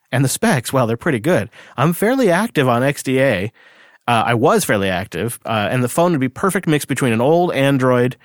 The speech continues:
and my current love for Linux. They demolished their Indiegogo campaign, and it looks like it's gonna ship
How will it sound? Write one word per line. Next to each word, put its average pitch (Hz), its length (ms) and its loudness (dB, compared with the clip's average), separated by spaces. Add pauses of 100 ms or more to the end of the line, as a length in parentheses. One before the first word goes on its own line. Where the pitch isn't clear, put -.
(320)
and 107 100 -2
my 101 100 0
current 135 360 0
love 113 200 0
for 107 120 -6
Linux. 90 500 -6 (600)
They 123 100 2
demolished 131 640 2
their 156 100 2
Indiegogo 135 760 2
campaign, 147 540 2
and 117 140 0
it - 20 0
looks 127 240 0
like 160 160 -2
it's 160 100 -4
gonna 135 220 0
ship - 380 -2